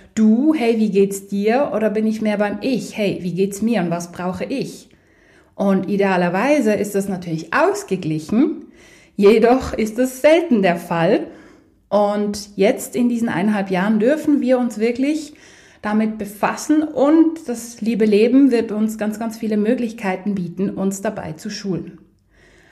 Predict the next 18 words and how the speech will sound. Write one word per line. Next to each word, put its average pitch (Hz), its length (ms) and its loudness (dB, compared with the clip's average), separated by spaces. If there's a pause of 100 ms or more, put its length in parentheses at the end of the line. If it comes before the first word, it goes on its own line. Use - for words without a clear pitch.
(120)
Also 202 260 0
die 214 220 -4
Widderachse, 247 640 0 (560)
da 226 160 0
geht's 220 500 -2
ums 196 540 0 (100)
Ich. - 520 -2 (420)
Was 214 300 -2
möchte 202 420 -2
ich? 196 420 0
Was 190 140 -4
ist 208 160 -8
mir 220 260 -2
wichtig? - 520 -8
Was 196 180 -2
möchte 214 260 -2
ich 220 200 -10
ausdrücken? 208 680 -6